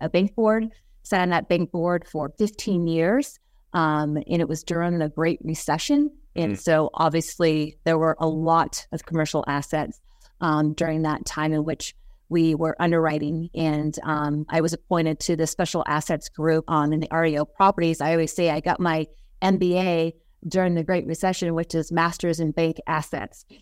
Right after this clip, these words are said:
Speaker 1: <laughs> We were working with, uh, the F D I C and the local, um, and state, uh, different, uh, committees and whatnot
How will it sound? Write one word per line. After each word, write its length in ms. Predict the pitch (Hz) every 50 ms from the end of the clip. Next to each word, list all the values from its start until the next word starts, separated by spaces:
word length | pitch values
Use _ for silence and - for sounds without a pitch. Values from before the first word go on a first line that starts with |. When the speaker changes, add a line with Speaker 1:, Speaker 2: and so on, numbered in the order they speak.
| - - - -
Speaker 1:
<laughs> 680 | - 214 - 220 - - - - - - - 135 143 -
We 200 | 202 214 233 233
were 180 | 220 208 208 190
working 380 | 190 196 202 202 226 196 185
with, 220 | 185 202 196 185 - - _ - - - _ _ - - - -
uh, 300 | 185 180 170 165 156 156
the 120 | 170 190
F 140 | 196 208 -
D 160 | - 196 180
I 160 | 175 160 151
C 600 | 160 - - - 214 190 185 180 175 180 170 -
and 160 | - 170 165 165
the 100 | 160 160
local, 640 | 165 170 170 - - 175 165 156 151 - 156 156 151 _
um, 420 | - 175 160 147 143 143 147 147 - _
and 180 | - 175 165 165
state, 540 | - - - - 175 170 147 - - - - - - - - _ -
uh, 220 | - 156 147 143 151
different, 520 | 147 175 156 - - 156 123 - - - - _ -
uh, 240 | - 156 147 127 - -
committees 420 | - 185 175 165 165 151 156 -
and 160 | 160 151 151
whatnot 500 | 151 156 147 - 165 160 143 117 - -